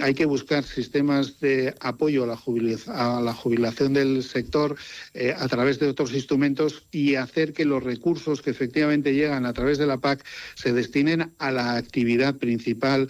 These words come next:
agrícola ganadera. Yo creo que haremos un espacio más atractivo para que efectivamente ese relevo se pueda producir.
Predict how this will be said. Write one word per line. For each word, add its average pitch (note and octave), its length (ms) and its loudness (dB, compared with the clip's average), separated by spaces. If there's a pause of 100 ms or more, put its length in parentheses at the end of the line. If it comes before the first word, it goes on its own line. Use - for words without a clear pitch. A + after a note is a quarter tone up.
(280)
agrícola B2 480 0
ganadera. A#2 460 0
Yo B2+ 180 2
creo C#3+ 220 0
que C#3+ 320 0
haremos C#3 480 0
un C3 160 2
espacio C3 420 -2
más B2+ 320 0
atractivo C#3+ 720 0 (320)
para B2+ 200 -6
que A#2+ 120 -4
efectivamente C3 640 0
ese C3 240 -2
relevo B2 380 0
se A#2 120 -2
pueda A#2+ 260 2
producir. A#2 520 -2